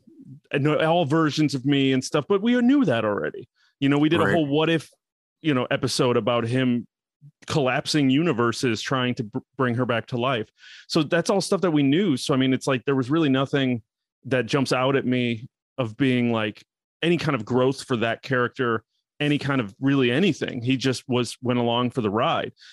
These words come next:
Speaker 1: you know, and we had America, uh, Chavez as the girl who could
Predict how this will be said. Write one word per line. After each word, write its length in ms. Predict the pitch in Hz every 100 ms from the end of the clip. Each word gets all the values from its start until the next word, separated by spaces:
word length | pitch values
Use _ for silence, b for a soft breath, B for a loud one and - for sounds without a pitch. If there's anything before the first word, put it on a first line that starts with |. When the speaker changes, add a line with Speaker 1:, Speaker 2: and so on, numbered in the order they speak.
| B
Speaker 1:
you 100 | 131
know, 120 | 127
and 100 | 127
we 80 | 127
had 160 | 123 123
America, 720 | 123 123 127 135 135 123 123 - _
uh, 240 | 127 80 87 -
Chavez 560 | 170 180 147 143 - -
as 180 | 120 -
the 260 | 131 117
girl 340 | 113 143 135 131
who 160 | 131 123
could 320 | 139 120